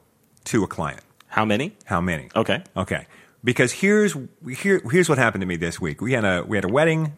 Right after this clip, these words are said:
Speaker 1: Uh, it was a one-hour beach wedding. And, uh, and I was, I was over the top, uh, t-, with the charm at this wedding. I was, I was in
Speaker 2: You had
Speaker 1: high
Speaker 2: it turned,
Speaker 1: form.
Speaker 2: the Blarney was up to
Speaker 1: I'm just,
Speaker 2: eleven.
Speaker 1: I'm just
Speaker 2: You're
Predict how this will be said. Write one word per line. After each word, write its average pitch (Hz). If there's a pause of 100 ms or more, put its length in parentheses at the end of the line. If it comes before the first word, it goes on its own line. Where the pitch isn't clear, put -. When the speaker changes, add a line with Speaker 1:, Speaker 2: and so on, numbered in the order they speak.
(100)
Speaker 1:
Uh, 101
it 90
was 82
a 82
one-hour 90
beach 117
wedding. 117 (520)
And, 90
uh, 78 (140)
and 92
I 190
was, 127 (100)
I 175
was 131
over 131
the 95
top, 90
uh, 80 (220)
t-, -
with 101
the 87
charm 76
at 95
this 92
wedding. 71
I 135
was, 117
I 143
was 123
in 101
Speaker 2:
You 131
had 135
Speaker 1:
high 135
Speaker 2:
it 107
turned, 139
Speaker 1:
form. 143
Speaker 2:
the 131
Blarney 120
was 101
up 110
to 139
Speaker 1:
I'm 156
just, 151
Speaker 2:
eleven. 107
Speaker 1:
I'm 170
just 156
Speaker 2:
You're -